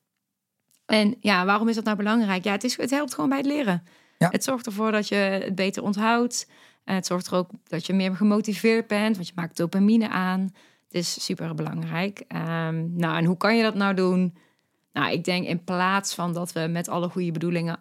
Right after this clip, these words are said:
Speaker 1: altijd onze taken helemaal afpellen en één voor één aan gaan bieden, begin eens met een complex vraagstuk of een hele complexe opdracht of taak.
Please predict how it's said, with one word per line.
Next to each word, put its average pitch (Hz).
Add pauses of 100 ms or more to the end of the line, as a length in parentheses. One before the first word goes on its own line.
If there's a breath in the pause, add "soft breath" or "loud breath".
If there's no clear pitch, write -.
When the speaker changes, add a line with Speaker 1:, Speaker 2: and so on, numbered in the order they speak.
Speaker 1:
altijd 170
onze 170
taken 170
helemaal 170
afpellen 160
en 170
één 170
voor 156
één 151
aan 196
gaan 214
bieden, 220 (580 soft breath)
begin 180
eens 208
met 180
een 175
complex 185
vraagstuk 170
of 165
een 165
hele 196
complexe 175
opdracht 165
of 165
taak. -